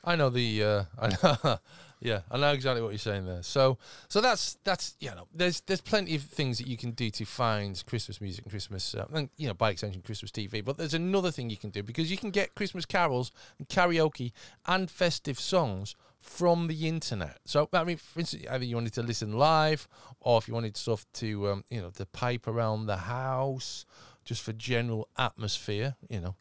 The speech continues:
that is why we're here this week. I'm gonna go through this, 'cause this is more, uh, this is less sort of Elvis crooning "I'll Be Home for Christmas" and more sort of, uh,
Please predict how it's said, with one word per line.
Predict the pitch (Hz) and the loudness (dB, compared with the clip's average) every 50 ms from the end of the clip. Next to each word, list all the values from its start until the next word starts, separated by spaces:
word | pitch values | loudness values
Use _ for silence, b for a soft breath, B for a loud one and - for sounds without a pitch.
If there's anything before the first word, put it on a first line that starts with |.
| _ _ | _ _
that | - 131 120 - | -2 -2 0 0
is | 123 104 95 | -2 -2 0
why | 107 110 104 98 | 0 0 0 0
we're | 95 95 95 | 0 0 0
here | 110 101 98 95 | 0 0 -2 -2
this | - 95 - | -6 -6 -4
week. | - 101 107 - - | -4 -4 -4 -4 -6
I'm | 147 | -6
gonna | - 160 151 143 | -4 -4 -2 0
go | 143 160 151 143 | 2 2 2 2
through | - - 131 117 | 0 0 -2 -2
this, | 120 117 | -2 -2
'cause | - 175 175 | 0 0 0
this | 214 214 - | 0 0 0
is | 196 170 | 0 0
more, | 165 170 170 165 160 156 151 151 151 | 0 2 4 6 6 6 6 6 6
uh, | 147 143 | 6 6
this | 143 156 165 - 156 | 4 4 0 -2 -2
is | 151 - | 0 2
less | 165 180 180 170 151 - - - - - - _ | 4 4 4 4 4 0 -2 -4 -4 -6 -8 _
sort | - - - 151 - - | -8 -2 0 0 2 2
of | 135 131 117 - - _ _ _ - _ b b b b _ - | 0 -2 -4 -6 -12 _ _ _ -20 _ b b b b _ 4
Elvis | 131 131 127 123 117 117 113 113 - - - - - - - - - _ _ _ _ _ _ | 4 6 6 4 4 2 2 0 0 -2 -4 -4 -6 -6 -6 -8 -10 _ _ _ _ _ _
crooning | - - 131 123 120 113 110 113 113 | -4 -2 0 0 2 0 2 2 2
"I'll | 113 110 | 2 2
Be | 110 107 | 2 2
Home | 104 113 110 98 | 2 2 0 -2
for | - - | -6 -6
Christmas" | - 123 113 - - 110 104 - | -4 -4 -4 -4 -4 -4 -4 -4
and | 104 107 117 | -4 -4 -2
more | 120 120 113 110 110 101 95 | 0 0 2 2 0 0 -2
sort | - - 120 113 101 104 | -4 -6 -6 -6 -4 -6
of, | 95 85 - - 107 | -6 -8 -6 -4 0
uh, | 101 98 95 90 | 0 2 0 0